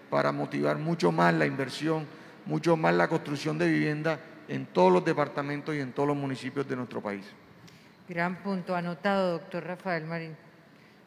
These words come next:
Speaker 2: Muy buena, muy buen planteamiento. Eh,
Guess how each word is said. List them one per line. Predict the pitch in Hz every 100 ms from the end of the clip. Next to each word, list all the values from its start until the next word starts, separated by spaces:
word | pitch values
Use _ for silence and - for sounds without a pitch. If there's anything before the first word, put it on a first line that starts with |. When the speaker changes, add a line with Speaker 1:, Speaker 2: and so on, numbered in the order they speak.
| -
Speaker 2:
Muy | 185 190
buena, | 190 190 190 185 180 170 -
muy | 185 185
buen | 185 175
planteamiento. | 190 180 175 165 160 143 - - - - - - - - - - - - - - - 196
Eh, | 180 170 170 165 165